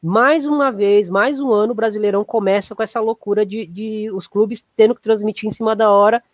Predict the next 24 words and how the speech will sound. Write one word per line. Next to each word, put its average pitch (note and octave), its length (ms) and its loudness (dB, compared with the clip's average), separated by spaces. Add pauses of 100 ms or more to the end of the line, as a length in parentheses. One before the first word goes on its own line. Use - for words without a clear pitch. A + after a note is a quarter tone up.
(260)
porque G3+ 260 0
não, A3+ 180 4
não A3 200 2
tem A3+ 200 2
algo A3 320 4
alinhado A#3 640 2
antes G#3+ 280 2
do A#3 120 -12
campeonato A3+ 440 -4
começar. G#3+ 640 -2 (680)
E, G3+ 680 -6
e, F#3+ 40 0
assim, - 480 -6
pra G#3 160 0
gente B3 240 2
que, A3 140 -10 (180)
que G3 220 -14
quer A3+ 140 2
assistir A3 380 -6
todos C4 300 0
os G#3+ 120 -6
jogos G#3 240 -2
possíveis, A3+ 840 -8 (680)
né, F#3+ 240 0